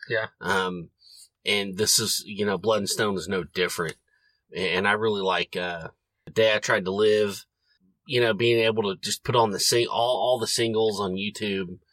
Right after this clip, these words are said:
Speaker 2: Um, but man, this Armored Saint, fuck me,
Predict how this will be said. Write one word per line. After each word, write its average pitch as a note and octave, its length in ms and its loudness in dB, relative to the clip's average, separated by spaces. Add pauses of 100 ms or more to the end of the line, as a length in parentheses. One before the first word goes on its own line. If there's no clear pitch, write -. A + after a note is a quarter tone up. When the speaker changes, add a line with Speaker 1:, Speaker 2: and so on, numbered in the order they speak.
(340)
Speaker 2:
Um, F#2 480 -4 (340)
but A#2+ 420 2
man, B2+ 280 2
this C3 180 2
Armored A2 320 2
Saint, F2 400 -2 (560)
fuck A#2 340 2
me, F2 400 -2